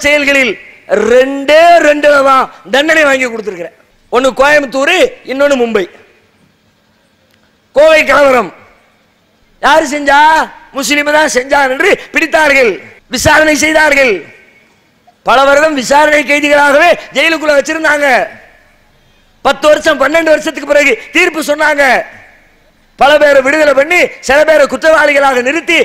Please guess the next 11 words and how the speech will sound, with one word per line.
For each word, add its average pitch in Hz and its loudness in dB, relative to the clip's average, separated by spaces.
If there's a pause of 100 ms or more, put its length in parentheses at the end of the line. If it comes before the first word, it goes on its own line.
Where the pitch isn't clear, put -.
(120)
அவர்களுக்கு 269 -2
தண்டனை 311 0
வழங்கினார்கள். 262 0 (640)
கோவையில் 277 2 (180)
நடைபெற்ற 277 0 (100)
கலவரத்திற்கு, 277 0
குண்டுவெடிப்புக்கு 285 -4 (380)
முஸ்லிம் 294 -2 (200)
குற்றவாளி 294 0
என்று 330 0 (420)
ஆதாரப்பூர்வமாக 269 2